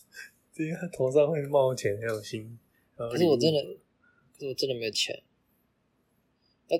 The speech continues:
Speaker 2: 右下角的上面一点点，还有什么快速演出跟一个礼盒、欸？哎，哦哟，我点下去我升级嘞！呜，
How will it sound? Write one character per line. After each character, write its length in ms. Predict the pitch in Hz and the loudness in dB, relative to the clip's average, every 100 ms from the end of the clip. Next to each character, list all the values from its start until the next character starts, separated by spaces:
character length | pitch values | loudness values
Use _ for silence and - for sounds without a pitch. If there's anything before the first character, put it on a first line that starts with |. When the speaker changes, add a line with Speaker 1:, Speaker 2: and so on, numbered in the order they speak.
| - - | 0 8
Speaker 2:
右 160 | 190 | 8
下 240 | 180 196 170 | 10 8 8
角 260 | 131 107 | 6 6
的 100 | 113 | 2
上 280 | 113 170 143 | 4 4 4
面 160 | 147 143 | -4 -4
一 40 | |
点 200 | 123 110 | -4 -2
点， 160 | 107 95 | -4 -2
还 100 | 117 | -4
有 60 | |
什 80 | 104 | -6
么 80 | 98 | -10
快 260 | - 180 151 | 2 4 4
速 140 | 160 | 2
演 240 | 139 101 | 2 0
出 240 | - 123 123 | -2 -6 -2
跟 160 | 127 | 0
一 60 | 131 | 2
个 80 | 123 110 - - - _ _ - - - | 0 -2 -4 -6 -10 _ _ -20 -18 -8
礼 240 | 110 104 | -6 -6
盒、 260 | - 92 98 | -6 -6 -6
欸？ 40 | |
哎， 120 | 92 - _ - | -8 -14 _ 6
哦 220 | 175 214 | 8 10
哟， 220 | 240 165 _ _ _ _ _ _ - | 10 6 _ _ _ _ _ _ -2
我 60 | - | 8
点 160 | 208 | 10
下 80 | 220 | 10
去 80 | 262 | 8
我 100 | 175 | 6
升 280 | - 226 247 | 8 6 6
级 240 | - 160 | 2 8
嘞！ 260 | 202 156 - _ _ _ | 8 8 2 _ _ _
呜， 100 | 269 | 10